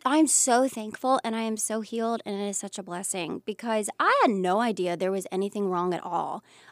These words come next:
I went to a O B G Y N routine appointment in January of twenty twenty, and I, 'cause, you know, when you're on tour, you pop in and out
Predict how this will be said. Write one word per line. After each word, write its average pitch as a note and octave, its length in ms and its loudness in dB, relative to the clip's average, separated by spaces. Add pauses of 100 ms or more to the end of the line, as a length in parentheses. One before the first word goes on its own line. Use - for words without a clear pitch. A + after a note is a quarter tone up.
(100)
I G#3 120 -2
went A3 200 -2
to B3+ 340 -2 (240)
a F3+ 300 -4 (100)
O G3+ 120 -2
B A3 120 0
G G3 180 -2
Y G3+ 180 0
N G3 120 0
routine F#3 320 -4
appointment F3+ 440 -4
in E3+ 100 -2
January F3 420 -4
of E3 80 -8
twenty D#3 260 -10
twenty, D#3 440 -8 (420)
and G3+ 460 0
I, F#3+ 540 -4
'cause, F4 140 -8
you A4+ 80 0
know, G4+ 120 8
when F4+ 100 12
you're F4+ 120 8
on C#4+ 100 6
tour, B3 280 0
you A#3+ 160 0
pop D4 320 2
in A3 120 -4
and A3 140 -4
out F#3+ 360 -2